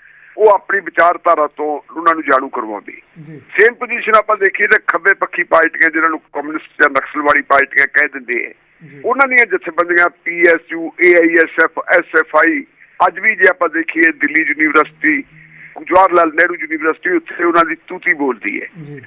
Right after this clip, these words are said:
Speaker 1: ਉੱਥੇ ਵਿਚਾਰਧਾਰਕ ਤੌਰ ਦੇ ਉੱਤੇ ਉਹਨਾਂ ਨੂੰ ਟ੍ਰੇਨਿੰਗ ਦਿੱਤੀ ਜਾਂਦੀ ਸੀ।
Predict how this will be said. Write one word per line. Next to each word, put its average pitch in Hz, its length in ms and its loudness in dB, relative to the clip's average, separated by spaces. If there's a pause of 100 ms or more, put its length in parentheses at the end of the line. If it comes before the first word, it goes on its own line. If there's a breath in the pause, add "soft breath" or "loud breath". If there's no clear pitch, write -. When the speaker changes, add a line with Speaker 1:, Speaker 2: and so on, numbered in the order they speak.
(140)
Speaker 1:
ਉੱਥੇ - 380 4
ਵਿਚਾਰਧਾਰਕ 180 760 0
ਤੌਰ 170 260 0
ਦੇ 165 80 -4
ਉੱਤੇ 165 180 -6
ਉਹਨਾਂ 160 180 -2
ਨੂੰ 170 200 -4
ਟ੍ਰੇਨਿੰਗ 143 340 -4
ਦਿੱਤੀ 117 240 -14
ਜਾਂਦੀ 104 280 -10 (100)
ਸੀ। - 60 -20